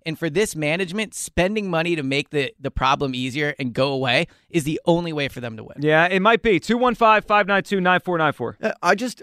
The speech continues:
Speaker 3: I, forget winning the division. Like, who cares about winning the
Speaker 2: Because
Speaker 3: division?
Speaker 2: it's harder to get to the World
Speaker 3: Well,
Speaker 2: Series.
Speaker 3: that's fine, but we just did that last season. And I like the idea of this Phillies team going into the playoffs sort of as the loose team. Like, the, we say we go into a series in Atlanta.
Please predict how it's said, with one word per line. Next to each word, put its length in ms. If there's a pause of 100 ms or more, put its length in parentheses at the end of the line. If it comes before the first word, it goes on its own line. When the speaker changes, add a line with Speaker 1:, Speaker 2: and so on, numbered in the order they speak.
Speaker 3:
I, 80 (580)
forget 320
winning 200
the 60
division. 380
Like, 180
who 120
cares 260
about 200
winning 240
the 60
Speaker 2:
Because 240
Speaker 3:
division? 100
Speaker 2:
it's 80
harder 240
to 80
get 140
to 60
the 80
World 180
Speaker 3:
Well, 80
Speaker 2:
Series. 260
Speaker 3:
that's 200
fine, 380
but 140
we 100
just 200
did 160
that 200
last 280
season. 360
And 360
I 120
like 240
the 100
idea 320
of 80
this 160
Phillies 300
team 220
going 260
into 120
the 60
playoffs 340
sort 240
of 220
as 220
the 80
loose 340
team. 380
Like, 220
the, 140
we 260
say 200
we 120
go 200
into 120
a 60
series 460
in 120
Atlanta. 440